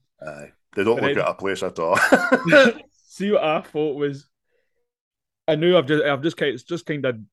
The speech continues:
Speaker 2: the coins just kinda dropped, but see, it's like the wee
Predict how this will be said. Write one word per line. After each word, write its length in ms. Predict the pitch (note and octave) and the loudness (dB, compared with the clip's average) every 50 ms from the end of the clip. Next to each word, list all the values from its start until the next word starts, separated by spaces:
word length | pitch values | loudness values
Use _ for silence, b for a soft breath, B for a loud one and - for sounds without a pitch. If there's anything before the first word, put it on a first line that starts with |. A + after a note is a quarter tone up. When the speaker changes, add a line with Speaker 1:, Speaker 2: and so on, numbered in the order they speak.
| _ _ - | _ _ -10
Speaker 2:
the 100 | C#3 A#2+ | -10 -8
coins 320 | - C#3 C3+ C#3 D3 C#3+ | -4 -2 -2 -2 -2 -4
just 140 | E3 D3+ - | -10 -10 -10
kinda 220 | E3+ E3 D#3 D3 | -6 -4 -4 -4
dropped, 340 | C#3 D3 D#3 C3+ - C#3 - | -2 -2 -2 -4 -4 -6 -8
but 240 | D3 C3+ A#2 - - | -6 -6 -6 -8 -12
see, 240 | - - E3 D#3 D3+ | -8 -6 -4 -2 -2
it's 160 | C#3 C3 - | -4 -4 -6
like 100 | C#3 B2 | -8 -6
the 80 | B2+ C3 | -6 -6
wee 440 | C#3 D3+ D3+ D3+ D3 C#3 B2 G#2+ | -4 -4 -4 -4 -4 -4 -6 -8